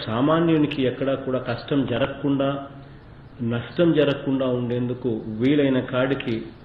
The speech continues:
ప్రభుత్వం అన్ని రకాలుగా ఈ నెల రోజుల్లో ముందడుగులు వేసింది. ఇన్ని కష్టాలున్నా కూడా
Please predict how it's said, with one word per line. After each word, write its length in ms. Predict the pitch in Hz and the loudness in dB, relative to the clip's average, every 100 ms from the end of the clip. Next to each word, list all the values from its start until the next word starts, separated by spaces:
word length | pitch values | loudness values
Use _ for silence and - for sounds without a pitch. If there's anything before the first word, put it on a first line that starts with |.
| - - - - - - | -20 -20 -20 -20 -16 -4
ప్రభుత్వం 480 | 123 131 131 131 131 120 | 0 2 2 -2 -2 -2
అన్ని 200 | 127 131 | 0 2
రకాలుగా 720 | 135 - 127 127 123 120 120 113 | 0 2 0 0 0 -2 -4 -4
ఈ 20 | |
నెల 220 | 113 117 | -2 -2
రోజుల్లో 460 | 117 120 117 113 113 | -2 -2 -2 -2 0
ముందడుగులు 520 | 113 110 113 110 107 | 0 -2 -4 -4 -6
వేసింది. 500 | 101 104 - 101 - - - - - - - - - - - - - - - - - - - 123 | -6 -10 -10 -12 -14 -18 -20 -20 -20 -20 -20 -20 -20 -20 -20 -20 -20 -20 -20 -20 -20 -16 -6 0
ఇన్ని 180 | 127 131 | 2 2
కష్టాలున్నా 680 | 131 127 - 143 139 135 135 | 2 -2 2 2 2 2 2
కూడా 600 | 135 135 139 135 131 | 0 0 2 0 -4